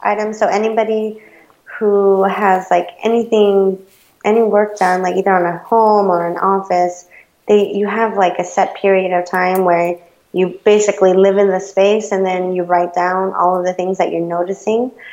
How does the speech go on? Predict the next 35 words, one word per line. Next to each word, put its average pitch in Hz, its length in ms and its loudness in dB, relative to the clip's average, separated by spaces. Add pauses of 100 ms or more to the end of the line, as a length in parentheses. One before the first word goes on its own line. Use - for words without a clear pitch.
(200)
So 214 180 2
I 214 180 2
noticed 214 460 0
that, 190 300 2 (140)
um, 185 260 -8
for 190 160 -2
one, 180 600 -2 (640)
I 196 120 0
didn't 208 320 0
have 185 500 -4 (260)
internet 214 600 0 (100)
where 196 240 2
my 175 140 0
business 196 580 -2
hub 208 280 -2
is. 226 420 -4 (380)
So 190 500 4 (680)
that 226 180 2
makes 226 200 -2
it 196 80 -2
really 214 200 0
hard 202 260 0
to 180 80 -8
fax - 720 -4 (460)
because 202 240 -4
I 190 80 2
don't 190 260 -4
have, 180 580 -8 (120)
um, 175 440 -6 (680)
an 190 100 2
outlet 190 480 0
to 208 140 -4
fax 196 420 -4
to. 185 160 -4
So 208 320 0